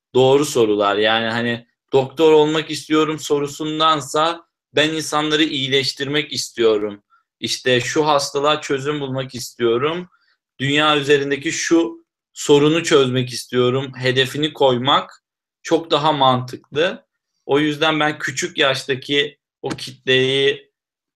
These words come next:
e, mutlu edebilecek veya işte bizle aynı üniversitede, maksimum üniversiteyi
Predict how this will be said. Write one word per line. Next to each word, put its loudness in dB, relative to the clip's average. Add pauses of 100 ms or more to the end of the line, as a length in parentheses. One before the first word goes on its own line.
(360)
e, 2
mutlu -4
edebilecek -2
veya 0
işte -8
bizle -6
aynı -2
üniversitede, -2
maksimum -4
üniversiteyi -4